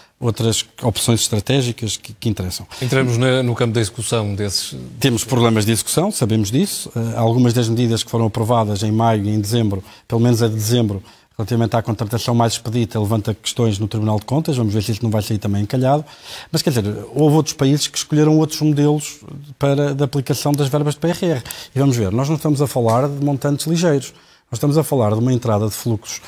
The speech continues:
Speaker 1: eh, financeiros do exterior que só são comparáveis à entrada do ouro do Brasil em Portugal, não é? E aquilo que escolhemos foi, de facto, ter um plano,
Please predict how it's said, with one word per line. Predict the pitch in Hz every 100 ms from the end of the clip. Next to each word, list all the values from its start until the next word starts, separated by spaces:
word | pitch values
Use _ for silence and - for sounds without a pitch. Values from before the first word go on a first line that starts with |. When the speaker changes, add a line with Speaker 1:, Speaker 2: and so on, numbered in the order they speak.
| - - _
Speaker 1:
eh, | 127
financeiros | 110 123 127 113 110 95 98
do |
exterior | - - 117 110 127
que | 127
só | 143
são | 151
comparáveis | 135 131 135 143 143 147
à |
entrada | 143 147 147
do | 139
ouro | 143 147
do | 143
Brasil | 151 139 147 156 - - _
em | 151
Portugal, | 143 - 175 131
não | 117 92
é? | 110 - - -
E | 117 110
aquilo | - 143
que | -
escolhemos | - 139 143 160
foi, | - 170
de | -
facto, | 175 -
ter | - 185 208
um | 170 156
plano, | - 170 208